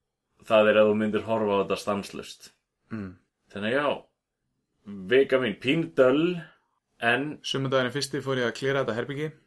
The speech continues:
Speaker 1: Já, við erum að njóta þess núna, afrækslusins. Og þetta var gert svolítið fyrir þetta.
Speaker 2: Þetta er geggjað herbergi, þetta er bara,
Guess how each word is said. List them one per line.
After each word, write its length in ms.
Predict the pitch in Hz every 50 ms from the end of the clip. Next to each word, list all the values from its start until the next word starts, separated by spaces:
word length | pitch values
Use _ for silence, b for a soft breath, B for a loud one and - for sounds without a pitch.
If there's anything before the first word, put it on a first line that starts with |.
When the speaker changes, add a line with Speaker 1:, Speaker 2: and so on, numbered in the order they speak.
| _ _ _ _ 123
Speaker 1:
Já, 400 | 123 113 117 127 151 170 180 175 _ _ _ _ _ _ _ _ _ _ _ b b b b b b b
við 100 | 107 117
erum 140 | 120 127 117
að 80 | 117
njóta 320 | 120 131 151 156 - 135 117
þess 120 | 107 101
núna, 280 | 117 113 113 120 135 127
afrækslusins. 800 | 117 127 135 143 143 139 131 - 120 104 110 127 147 156 - - b b b b b b b
Og 180 | b b 123 123
þetta 140 | 139 143 180
var 60 | 170 165
gert 240 | 175 175 180 - -
svolítið 300 | - 202 180 180 165 -
fyrir 220 | 175 180 165 165 165
þetta. 200 | 160 117 92 -
Speaker 2:
Þetta 360 | - - 104 104 107 - -
er 100 | 120 110 -
geggjað 480 | - 123 123 123 - - - 120 120 123
herbergi, 360 | 135 131 131 135 107 98 98
þetta 160 | 104 107 - 110
er 20 | -
bara, 140 | 107 107 110